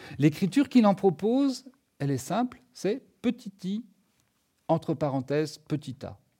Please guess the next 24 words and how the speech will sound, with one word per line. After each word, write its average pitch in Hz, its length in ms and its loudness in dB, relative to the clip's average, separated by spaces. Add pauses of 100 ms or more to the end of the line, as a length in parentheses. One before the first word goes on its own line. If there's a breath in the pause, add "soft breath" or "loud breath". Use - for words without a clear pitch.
(380)
petit 151 380 -2
i 165 160 -6 (220)
de 120 200 -8
A. - 140 -16 (1120 loud breath)
Le 135 180 6
petit 143 460 -4
i, 285 160 6 (1120 soft breath)
i 120 140 2
minuscule, 160 600 2
signifie 202 640 2
ici 233 280 2
l'image 233 600 6
de - 100 2
sujet, 135 460 -6 (160)
du 170 160 0
sujet, 131 420 -4 (840)
ce - 140 -8
que 123 180 -4
Freud 185 520 6
nommait 139 300 4
encore 147 300 4
le 131 120 6
moi 160 500 4 (240)
idéal, 170 680 0